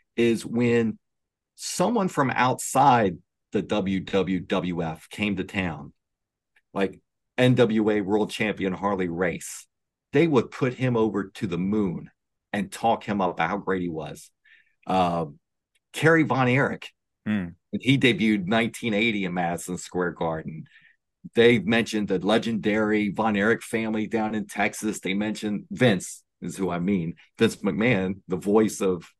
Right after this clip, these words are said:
Speaker 1: <laughs> the company back then, talking about David Von Erich and Kevin Von Erich, had the, how they'd already wrestled in Madison Square Garden. But at the same time, they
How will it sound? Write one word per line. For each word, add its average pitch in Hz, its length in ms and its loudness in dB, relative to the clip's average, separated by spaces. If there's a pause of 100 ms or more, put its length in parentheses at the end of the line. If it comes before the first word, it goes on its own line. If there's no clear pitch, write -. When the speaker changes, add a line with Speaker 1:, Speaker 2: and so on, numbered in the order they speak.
Speaker 1:
<laughs> - 180 -20
the - 240 -4
company 104 400 2
back 98 300 -2
then, 95 260 -2 (420)
talking 117 180 4
about 104 240 6
David 117 340 4
Von 95 240 -2
Erich 87 320 -8
and 92 100 -6
Kevin 120 320 4
Von 101 240 0
Erich, 87 300 -4
had 98 160 -2
the, 104 220 0
how 98 120 -2
they'd 107 180 0
already 110 220 2
wrestled 107 560 -2
in 90 80 -4
Madison 90 320 -6
Square 87 240 -4
Garden. 80 320 -6 (680)
But 156 80 8
at 156 80 6
the 160 60 4
same 233 360 2
time, 92 520 -6 (340)
they 147 260 6